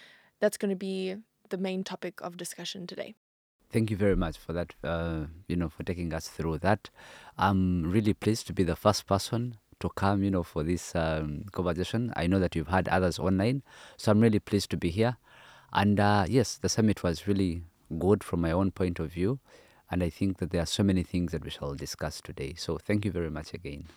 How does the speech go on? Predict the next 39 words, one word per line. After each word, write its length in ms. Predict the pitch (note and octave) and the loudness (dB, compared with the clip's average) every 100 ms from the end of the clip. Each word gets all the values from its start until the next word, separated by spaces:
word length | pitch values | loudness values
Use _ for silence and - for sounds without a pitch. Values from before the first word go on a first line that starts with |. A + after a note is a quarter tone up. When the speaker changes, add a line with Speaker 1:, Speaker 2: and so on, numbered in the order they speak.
| _ | _
Speaker 1:
Yeah, 280 | A3 A#3+ G#3+ | -4 0 0
perfect. 360 | G3+ A3+ G3+ - - - | -2 -6 -6 -10 -14 0
So 140 | A#3+ | 2
let's, 400 | A3+ D#4 - - - | 4 2 0 -6 -2
let's, 460 | G#3+ C4 - - - _ | 0 0 -2 -4 -8 _
I 100 | G#3+ | 4
don't 100 | A3+ | 6
wanna 140 | B3+ A#3 | 6 4
waste 200 | A3 - | 2 0
any 200 | G#3+ G#3+ | 0 0
time, 400 | F#3+ F#3 A#3+ E4 _ - - - G#3 | -2 -4 -4 -8 _ -20 -20 -4 0
and 100 | G#3 | 2
let's 240 | A3 - | 0 2
get 160 | A3 A3 | 2 4
into 240 | A3+ A3 | 2 0
probably 420 | - A3+ A#3+ B3+ | -2 -2 -2 -2
the 120 | A3 | 0
most 260 | G3+ G3+ - | 0 0 -2
talked 320 | G#3 G#3 - | -2 -4 -2
about 600 | G#3+ F3+ E3+ F3 F#3+ - - _ _ | -4 0 -2 -2 -4 -8 -10 _ _
topic 480 | - - F3+ - - - _ _ F#3 | -8 -4 -6 -6 -14 -18 _ _ -4
during 320 | G3 F#3+ F#3 | 0 0 -2
the, 120 | F#3 - F#3+ F3 | -6 -10 -12 -2
during 240 | F#3+ F#3+ | -2 0
the 80 | F#3+ | -2
summit, 300 | - F#3+ F3+ | -2 -2 -4
during 220 | F#3 F3+ | -6 -6
the 80 | F#3 | -4
conference, 480 | A#3+ A#3 A3+ A3 - | -2 -2 0 -2 -2
the, 300 | F#3 F3+ F3+ | -2 -2 -2
the 100 | - | -6
Economic 460 | F3+ F#3 F3+ F3 | -6 -6 -6 -10
and 120 | F#3 E3+ | -12 -10
Humanitarian 640 | F#3 F#3 F3+ F#3 F3 F3 | -8 -8 -6 -6 -6 -8
Forum. 400 | - A#3+ A#3 A3+ - - - - - _ | -2 2 2 0 -6 -16 -16 -18 -20 _
People 560 | B3+ B3+ C#4 C4 B3+ G3+ | -4 2 6 8 6 4
were 200 | G3+ G3 | 2 4
very 500 | G#3+ G#3+ G#3 G#3+ - | 6 6 6 4 2
emotional 800 | G#3 G3 G3 - F3+ E3 F#3 | 4 4 4 0 -2 0 -2